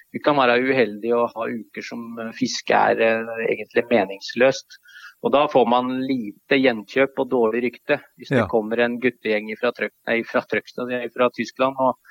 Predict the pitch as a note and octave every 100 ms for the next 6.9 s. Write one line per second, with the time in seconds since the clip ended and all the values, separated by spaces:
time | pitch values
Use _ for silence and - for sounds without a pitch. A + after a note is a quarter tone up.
0 | - - _ B2 A#2+ - A#2 A#2 A#2 A#2
1 | A#2 A#2 - A#2+ - A#2+ B2 A2 G#2+ G#2+
2 | A2+ A2+ G#2 _ A2 A2 A2 A2+ B2+ A#2+
3 | D3 - - - A#2 G#2 G#2+ A#2 A2 -
4 | _ _ _ _ - _ - - A#2 -
5 | D3 - - - - A#2+ G#2+ - - G#2
6 | G2 G2+ G2 G#2 G2 F#2+ G#2 G#2